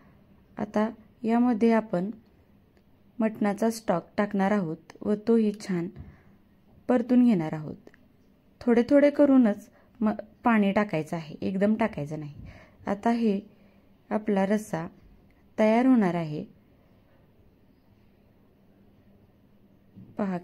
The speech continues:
किती छान दिसत आहे. आता ह्यालाही छान उकळी येऊन द्यायची आहे आणि साईडला बारीक गॅसवर हा रस्सा छानपैकी शिजवून घ्यायचा आहे. पहा असा आपला छान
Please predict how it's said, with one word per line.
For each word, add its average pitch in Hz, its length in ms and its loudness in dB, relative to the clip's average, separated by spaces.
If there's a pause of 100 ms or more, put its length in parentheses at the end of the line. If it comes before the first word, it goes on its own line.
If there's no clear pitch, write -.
किती 220 260 -2
छान 202 280 0
दिसत 180 320 -4
आहे. 160 200 -8
आता 190 220 -6
ह्यालाही 202 480 0
छान 175 260 -4 (480)
उकळी 214 260 0
येऊन 220 240 4
द्यायची 208 280 0
आहे 156 260 -8 (480)
आणि 190 260 -2 (1200)
साईडला 214 520 0 (120)
बारीक 196 380 0
गॅसवर 208 400 0 (520)
हा 185 280 -2
रस्सा 196 360 -2 (520)
छानपैकी 208 600 -2 (480)
शिजवून 233 440 4
घ्यायचा 175 320 -2
आहे. 147 180 -14 (1600)
पहा 185 180 -6 (140)
असा 214 280 -2
आपला 214 380 0
छान 190 300 -2